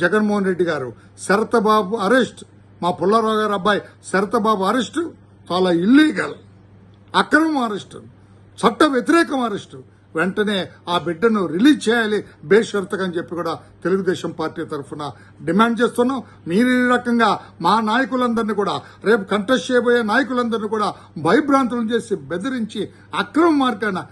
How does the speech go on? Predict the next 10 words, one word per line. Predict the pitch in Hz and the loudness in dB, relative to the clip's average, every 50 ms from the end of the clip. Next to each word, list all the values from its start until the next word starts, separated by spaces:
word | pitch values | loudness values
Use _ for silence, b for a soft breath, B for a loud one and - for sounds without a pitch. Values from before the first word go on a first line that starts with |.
| B B - - | B B -14 -12
even, | 208 226 254 254 226 220 214 | -10 -8 -6 -4 -4 -4 -4
ఆ, | 190 - - - - - 156 151 147 131 - | -6 -8 -12 -18 -16 -14 -10 -10 -10 -10 -8
ఫ్యాక్షన్, | 135 196 185 - - 277 302 320 302 - 156 B B B - 165 | -8 -8 -8 -8 -10 -10 -8 -8 -8 -8 -10 B B B -8 -6
ఏది, | 165 175 175 185 160 160 151 139 | -4 -4 -2 -2 -4 -4 -4 -6
ఫ్యాసిస్ట్ | - - 160 220 254 208 - 285 233 - - 233 - | -6 -4 -2 -2 -2 0 -2 -4 -4 -4 -6 -4 -2
కంట్రీస్లో | 240 220 185 240 226 - - 208 214 | -2 -2 -2 -4 -6 -6 -6 -4 -2
కూడా | 185 196 196 190 180 B B B - - | -2 0 0 -2 -4 B B B -8 -6
ఇటువంటి | 180 - 202 196 180 180 | 0 2 2 2 2 0
పరిపాలన | 175 - 170 180 - 185 180 170 156 | -2 -4 -4 -4 -2 -2 -2 -2 -2
లేదండి. | 147 143 147 143 135 135 113 110 123 135 | -2 -4 -4 -4 -6 -8 -10 -12 -14 -16